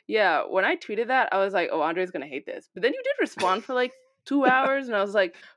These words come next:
Speaker 1: "Ooh, Andre's not on Twitter." I, like, went and checked your t-, Twitter, and I was like,
Speaker 2: <laughs>
Speaker 1: "Mm, he's not on Twitter right now." <laughs> I haven't seen any tweets recently, so I was like, "Everyone, go, go, go."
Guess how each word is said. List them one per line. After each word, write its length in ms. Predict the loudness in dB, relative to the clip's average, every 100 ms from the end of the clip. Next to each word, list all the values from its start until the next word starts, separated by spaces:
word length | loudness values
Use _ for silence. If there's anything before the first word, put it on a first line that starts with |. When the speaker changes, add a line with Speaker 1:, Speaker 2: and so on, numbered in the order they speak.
| 0
Speaker 1:
"Ooh, 340 | 2 4 4 2
Andre's 340 | 2 0 0
not 120 | 0
on 120 | 0 -2
Twitter." 360 | -4 -2 0
I, 100 | 0
like, 140 | 0 0
went 140 | -4
and 80 | -6
checked 280 | -10 -10 -10
your 100 | -10
t-, 160 | -12 -20 _ -4
Twitter, 220 | 0 0
and 100 | 0
I 60 | -4
was 100 | -4
like, 160 | -4
Speaker 2:
<laughs> 400 | -6 -8 -18 -12
Speaker 1:
"Mm, 340 | -6 -4 -2 -2
he's 140 | 0
not 200 | 2 0
on 80 | -2
Twitter 280 | -2 2 4
right 180 | 2 2
now." 120 | 0 -2
<laughs> 60 | -2
I 60 | -2
haven't 320 | -2 -8 -14
seen 260 | -10 -8 -10 -16 -20 -10 -10 -10 -6
any 240 | -2 -2
tweets 340 | -4 -6 -6 -4
recently, 420 | -4 -2 -2 0
so 100 | 0
I 40 |
was 80 | 0
like, 160 | -2 -4 -8
"Everyone, 300 | -4 -4 -4 -2
go, 240 | -2 -2 -4
go, 240 | -4 -2
go." 440 | 2 2 2 -4